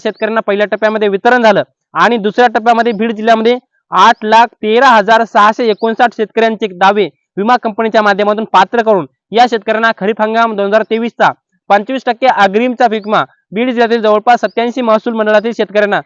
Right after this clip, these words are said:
या फिकम्याचं वितरण केलं जाणार आहे. तर शेतकरी मित्रांनो, या व्हिडिओच्या माध्यमातून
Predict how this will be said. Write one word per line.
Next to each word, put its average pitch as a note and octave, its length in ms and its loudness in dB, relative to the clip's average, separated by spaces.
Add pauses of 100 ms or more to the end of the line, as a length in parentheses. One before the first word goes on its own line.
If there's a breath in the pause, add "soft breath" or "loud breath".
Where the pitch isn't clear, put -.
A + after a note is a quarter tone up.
(220)
या A#3+ 160 2
फिकम्याचं A3+ 380 -2
वितरण A3 300 -4
केलं G#3 240 -2
जाणार G#3+ 300 0
आहे. A#3 180 2
तर - 460 -4
शेतकरी B3 260 -2
मित्रांनो, B3 280 0
या A#3+ 120 2
व्हिडिओच्या A3+ 320 0
माध्यमातून G#3+ 540 -2